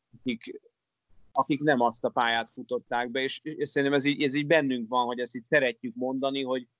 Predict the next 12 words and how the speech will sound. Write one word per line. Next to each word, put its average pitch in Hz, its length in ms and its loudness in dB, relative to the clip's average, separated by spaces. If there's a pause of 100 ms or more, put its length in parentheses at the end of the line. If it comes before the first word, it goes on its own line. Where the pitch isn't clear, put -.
(380)
hogy 127 200 0 (200)
nyilván 123 480 2
lezárt 123 440 0
határok 135 480 -2
is 120 140 -8
voltak 123 400 -2
még 120 240 -2
a, 113 240 2 (120)
a - 180 -6
régi 117 300 0
időben, 113 600 2 (400)
ö, 117 460 6